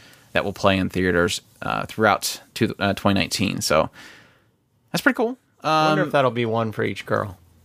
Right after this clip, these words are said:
Speaker 1: Mm, I don't know. Could be.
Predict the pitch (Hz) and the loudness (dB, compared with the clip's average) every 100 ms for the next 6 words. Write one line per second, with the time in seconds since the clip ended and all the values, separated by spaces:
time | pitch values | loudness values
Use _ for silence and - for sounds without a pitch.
0 | - - 165 165 175 175 175 175 180 175 | -6 -2 0 2 2 2 4 4 4 4
1 | 175 175 175 147 110 110 127 131 117 - | 4 4 2 2 2 2 2 2 -2 -2
2 | 127 131 120 | 0 0 -2